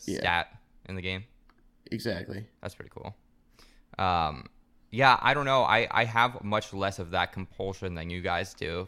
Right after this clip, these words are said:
Speaker 2: for completion, but I do, I do get that with some things. I had that with Super Stickman Golf, especially because I remember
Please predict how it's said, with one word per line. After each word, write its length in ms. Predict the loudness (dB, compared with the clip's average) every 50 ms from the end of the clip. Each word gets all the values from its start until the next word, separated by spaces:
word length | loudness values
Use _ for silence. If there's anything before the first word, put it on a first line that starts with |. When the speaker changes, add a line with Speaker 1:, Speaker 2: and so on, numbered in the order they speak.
| -10
Speaker 2:
for 320 | -10 -8 -6 -4 -4 -4 -4
completion, 760 | -6 -10 -14 -10 -8 -6 -6 -6 -6 -8 -8 -8 -8 -10 -12 -8 -2
but 120 | 0 2
I 200 | 6 6 6 6
do, 340 | 4 0 -4 -6 -4 -4 -2
I 140 | -2 -2 -2
do 100 | -4 -2
get 160 | -4 -2 -2
that 140 | -2 -2 -2
with 100 | -4 -2
some 180 | 0 0 0 0
things. 220 | 0 -2 0 2
I 120 | 2 2
had 180 | 2 2 0 2
that 180 | 2 2 2 2
with 100 | -2 -6
Super 180 | -8 -8 -8
Stickman 400 | -6 -6 -6 -6 -4 -6 -4 -2
Golf, 280 | -2 -2 -2 -4 -6 -14 _ _ _ _ _ _
especially 400 | -10 -8 -4 -4 -4 -2 -2 -4
because 240 | -6 -4 -6 -4 -2
I 120 | 2 2
remember 540 | 2 2 2 0 -2 0 2 2 2 2 0